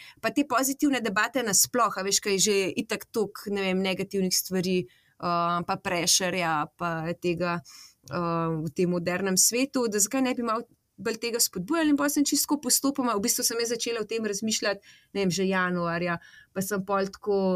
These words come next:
ehm, razmišljala, a je to, ehm, mislim, kako bi izpeljala, pa to pa pol, a veš, tudi zato, ker si rekla, kakor ja, kapo dol, da sem speljala dogodek. Ma ni bilo toliko težko, zato ker sem že od začetka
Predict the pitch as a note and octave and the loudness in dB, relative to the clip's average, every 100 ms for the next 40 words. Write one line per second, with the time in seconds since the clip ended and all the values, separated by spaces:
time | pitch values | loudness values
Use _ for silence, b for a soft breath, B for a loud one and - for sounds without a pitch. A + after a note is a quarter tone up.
0 | F3 F3+ F3+ F3 F3 F3 F3+ F3 _ _ | 0 0 0 0 0 -2 -4 -8 _ _
1 | _ _ _ - F#3+ G3 G#3 G#3 G#3+ G3 | _ _ _ -6 -2 0 0 0 0 0
2 | G3 F#3 G3 F#3+ G3+ G#3 G#3 - G3 G3 | 0 0 0 0 2 0 -2 -2 0 2
3 | F#3+ F#3+ B B B - F3+ F3 E3+ E3+ | 0 -2 B B B -8 -4 -2 0 0
4 | F3 F3+ - _ - - - G#3+ B3 B3+ | -2 -4 -10 _ -20 -20 -4 0 0 0
5 | - C4 C4 - - A#3+ A3 G#3 G3+ G3+ | 2 4 4 2 0 2 4 4 2 -2
6 | G3+ G#3+ G3+ A3+ A3+ - B3 - A#3 A#3+ | -4 -4 -2 0 0 2 2 4 2 2
7 | C4 A3+ A3+ A#3 A3 G#3+ A3 G3+ G3 G3 | 0 0 0 2 0 0 0 -2 -4 -6
8 | G#3 G3 F#3 F3+ F3+ - G3 F#3 F#3+ G3+ | -2 0 0 0 -4 -2 -2 0 2 2
9 | - G3 G3 G3+ G3 G#3+ G#3 - A3 C4+ | 2 0 0 0 -2 -2 -2 -2 4 4
10 | D4+ D4+ D#4 - D4 - C#4 B3 A#3+ C4+ | 4 0 -4 -2 -2 2 0 0 -2 -2
11 | C#4 C#4 B3+ A3 A3+ B3+ B3+ D4 | 0 2 0 -2 -2 -2 0 0